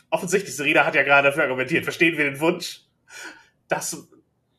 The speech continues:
halt man möglichst unbefangen irgendwo reingehen möchte,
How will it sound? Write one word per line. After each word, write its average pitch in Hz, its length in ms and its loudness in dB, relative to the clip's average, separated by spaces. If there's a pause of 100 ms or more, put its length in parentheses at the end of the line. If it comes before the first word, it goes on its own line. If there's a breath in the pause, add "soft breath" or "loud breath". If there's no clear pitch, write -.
(140)
halt 147 280 -2
man 143 100 -8
möglichst 180 400 2
unbefangen 165 680 0
irgendwo 143 200 -4
reingehen 156 360 2
möchte, - 460 -2